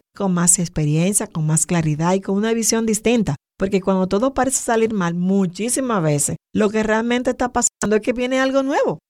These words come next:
que está por comenzar para nosotros, ¿verdad? Y eso es lo que quiero dejar. Eh, y termino con esta frase de Winston Churchill que me encantó. "El éxito no es definitivo, el fracaso no es fatal. Lo que cuenta es el valor para continuar"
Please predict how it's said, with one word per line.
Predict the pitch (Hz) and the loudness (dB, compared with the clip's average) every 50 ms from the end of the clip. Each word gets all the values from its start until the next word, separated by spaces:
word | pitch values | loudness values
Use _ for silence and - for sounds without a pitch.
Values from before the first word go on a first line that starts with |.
| _ - | _ -2
que | - | 0
está | 196 - 185 180 | 2 2 2 2
por | 185 185 175 | 2 0 0
comenzar | 190 175 165 160 160 160 156 | 0 0 2 2 2 0 0
para | 160 165 156 147 | 0 0 -2 0
nosotros, | 139 139 139 - - - - - 143 143 - | 0 0 0 -2 -2 -4 -6 -8 -10 -8 -6
¿verdad? | 175 202 247 233 196 | -4 -4 -2 0 0
Y | 170 156 160 | 2 2 2
eso | 175 175 - 185 180 | 0 0 2 2 2
es | 180 190 - - _ _ | 2 2 0 -2 _ _
lo | - 165 | -2 0
que | 160 156 | 0 0
quiero | 156 170 160 165 160 | 0 0 0 0 2
dejar. | 156 151 147 139 - - 151 - _ _ _ - | 0 0 0 0 -2 -2 -6 -10 _ _ _ -4
Eh, | - 180 175 | 0 0 0
y | 180 | 2
termino | 175 220 233 226 196 175 170 175 170 | 0 0 0 0 2 2 0 0 0
con | 175 175 175 | -2 -2 0
esta | 175 175 - 208 | 0 0 0 -2
frase | 196 - 165 156 151 170 160 | -2 0 0 0 2 2 0
de | 160 156 151 | 0 2 2
Winston | 156 160 175 185 - 214 202 185 | 2 2 2 2 2 0 0 0
Churchill | - 170 160 165 156 156 | 0 0 0 -2 -2 0
que | 165 156 | 0 0
me | 156 156 | 2 2
encantó. | 156 156 - 160 147 147 147 - - 139 - _ _ _ - | 0 0 0 0 0 0 0 -2 -4 -8 -8 _ _ _ -6
"El | - 180 180 185 | -2 0 2 2
éxito | 202 - - 240 220 233 220 | 0 0 -2 -4 -4 -2 0
no | 208 196 190 | 0 0 0
es | 202 202 | 0 0
definitivo, | 202 233 220 - 214 202 190 180 170 175 151 143 135 143 143 | 0 -2 -4 -2 -2 0 0 0 0 0 -2 0 0 0 0
el | 147 | 0
fracaso | 147 - 170 160 - - 170 170 - 202 190 | 0 0 -2 -2 0 0 -2 0 0 0 0
no | 180 170 170 | 2 2 2
es | 175 185 - - | 0 0 -2 -2
fatal. | - 180 175 - 143 139 135 - 156 - _ _ _ _ _ - | -2 -4 -2 0 0 0 0 0 -2 -4 _ _ _ _ _ -2
Lo | 180 190 196 190 180 | 0 2 2 2 0
que | - 180 170 170 - | 0 -2 -4 -4 -2
cuenta | - 185 202 247 294 285 233 190 - 160 - - _ - | 0 0 2 2 2 0 -2 0 0 -2 -2 -2 _ 0
es | 180 - - | 2 2 2
el | 190 190 185 | 2 2 0
valor | 185 180 175 165 165 180 214 247 - | 0 0 2 2 2 2 2 0 -2
para | - - 208 220 247 254 214 | -6 -6 -4 0 2 2 2
continuar" | 190 - - 190 226 247 254 214 - - 226 240 220 180 151 143 135 120 113 | 0 0 -2 -2 0 0 -2 -2 0 0 0 2 2 2 2 2 2 0 -2